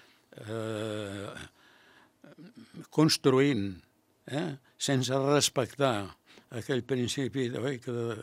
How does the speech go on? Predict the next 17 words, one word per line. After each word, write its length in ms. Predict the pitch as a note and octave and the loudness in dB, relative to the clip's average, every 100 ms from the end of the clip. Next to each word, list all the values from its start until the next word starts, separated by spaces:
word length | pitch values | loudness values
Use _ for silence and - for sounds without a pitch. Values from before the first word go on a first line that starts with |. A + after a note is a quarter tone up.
| G2+ - _ - _ _ | -14 -20 _ -20 _ _
que, 100 | - | -4
eh, 300 | B2 - - - | -4 -4 -8 -8
que 160 | - C3 | -12 -10
es 120 | G2+ | -8
havia, 380 | A2 B2 A#2+ C#3 C#3+ D3 - | -4 -2 0 -2 -4 -8 -12
que 160 | - A#2 | -12 -12
havia 280 | A#2 B2+ C3 | -6 -4 -2
començat 500 | C3 A#2+ A2 B2 B2 | 0 0 -2 -4 -6
a 60 | |
fer, 200 | A2 B2 B2 - - - _ | -6 -6 -8 -12 -20 -20 _
eh, 240 | A#2+ D3 | -6 -6
de, 260 | - B2+ C#3 - | -6 -8 -8 -10
d'edificar 720 | B2+ A#2+ A#2 B2 A#2 B2 C#3+ C#3+ _ | -6 -4 -2 -4 -6 -4 -6 -10 _
fins 380 | - B2+ F#2+ - - | -8 -6 -6 -8 -10
al, 480 | A#2+ A2 G#2 G2 - - _ - | -10 -8 -10 -12 -18 -20 _ -16
de, 140 | A2 A#2 A#2+ | -14 -12 -14
ca-, 200 | - | -12